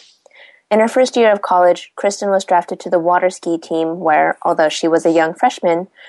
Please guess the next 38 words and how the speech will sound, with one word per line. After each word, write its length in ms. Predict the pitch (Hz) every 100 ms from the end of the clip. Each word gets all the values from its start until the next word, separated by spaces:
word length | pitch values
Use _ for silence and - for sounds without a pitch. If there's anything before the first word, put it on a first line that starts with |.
| -
she 160 | -
garnered 340 | 214 196 185 180
first 380 | - 208 - _
place 320 | 180 165 -
in 140 | 175
the 80 | 165
championships. 840 | - 165 170 156 - 147 - - _ _ _ _ - - 196
After 240 | 202 240
her 140 | 254
first 320 | 247 240 247 -
win, 320 | 175 170 214
she 200 | - 202
slept 300 | - 180 -
in 60 |
the 80 | 196
communal 400 | 190 196 190 214
room 260 | 190 175 180
with 140 | 190
her 80 | 175
female 400 | - 170 175 180
squad, 560 | - - 165 156 156 -
content 460 | 185 175 220 233
in 80 | -
the 80 | 190
knowledge 380 | 170 160 160 - - - -
that 140 | 190
she 140 | -
had 180 | 220 208
done 160 | 202 196
her 140 | 240
part 420 | 233 - 170 -
to 80 | -
bring 340 | 180 170 165 170 _
victory 440 | 165 170 165 170 160
to 280 | - 156 - -
her 80 | 165
new 160 | 156
team. 340 | - 156 -